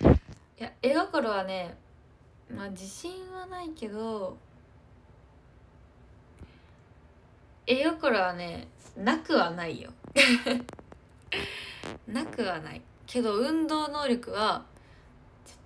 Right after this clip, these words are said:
ょっと、危ないですね。さい-、逆立ちはしてるんだけど、い-、お家で。あ、これね、変な人とかじゃなくて、逆立ちをすると、なんか、むくみ軽減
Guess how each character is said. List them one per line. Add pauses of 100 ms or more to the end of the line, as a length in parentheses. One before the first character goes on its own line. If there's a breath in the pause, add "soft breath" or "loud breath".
(160)
ょ
っ
と、
危
な
い
で
す
ね。 (2000 loud breath)
さ
い-、
逆
立
ち
は
し
て
る
ん
だ
け
ど、 (100)
い-、 (180)
お
家
で。 (760 loud breath)
あ、
こ
れ
ね、
変
な
人
と
か
じ
ゃ
な
く
て、
逆
立
ち
を
す
る
と、 (580 loud breath)
な
ん
か、
む
く
み (300)
軽
減